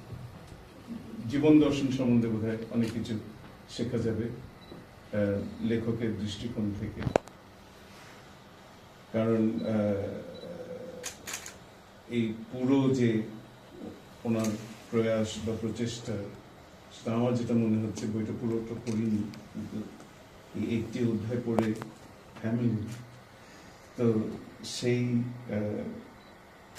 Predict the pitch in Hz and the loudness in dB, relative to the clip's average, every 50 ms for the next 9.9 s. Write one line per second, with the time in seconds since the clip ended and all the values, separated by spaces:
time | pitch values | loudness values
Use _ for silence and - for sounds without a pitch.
0 | - - - - - - - - - - - - - - - - - - - - | -16 -16 -16 -14 -14 -14 -14 -14 -18 -18 -20 -20 -20 -20 -20 -20 -20 -20 -18 -18
1 | - - - - - - - - - - - - - - - - - - - - | -18 -18 -18 -20 -20 -20 -20 -20 -20 -20 -20 -20 -20 -20 -20 -20 -20 -20 -20 -12
2 | - 139 120 120 - 131 143 147 147 143 - - 117 117 - 120 120 120 120 120 | -6 -2 0 2 4 4 6 6 6 6 6 6 4 2 2 2 4 6 6 6
3 | 117 117 113 113 - 120 113 113 117 113 113 110 117 117 110 - - 117 110 104 | 6 4 2 0 0 0 2 4 4 4 4 4 2 0 0 -2 -2 -2 -2 -2
4 | 98 110 107 104 - - - - - - - - - - - - - - - - | 0 0 -2 -2 -4 -8 -12 -16 -18 -16 -16 -16 -16 -16 -16 -14 -14 -14 -14 -14
5 | - - - 110 107 107 104 104 - - - - - - - - - - - - | -12 -2 2 4 4 4 4 2 0 -2 -4 -8 -10 -12 -16 -18 -20 -20 -20 -20
6 | - - - - - - - - - - - 117 120 120 131 131 139 139 131 127 | -20 -20 -20 -20 -20 -20 -20 -20 -20 -16 -12 -8 0 2 6 8 8 8 6 6
7 | 135 127 120 117 - - - - - - - - - - - - - - - - | 6 6 6 6 4 2 -2 -6 -10 -16 -18 -20 -20 -20 -18 -12 -10 -10 -10 -6
8 | - 131 - - 131 131 131 127 123 131 131 127 127 123 117 123 120 - - - | -6 -4 -4 -2 -2 -2 -2 -2 0 0 2 4 4 6 6 4 2 0 -2 -8
9 | - 131 117 120 - - - - 120 113 - - - - 131 117 104 98 | -4 -2 -2 -2 -2 -6 -6 -2 -2 -2 -2 -2 -8 -4 0 0 0 0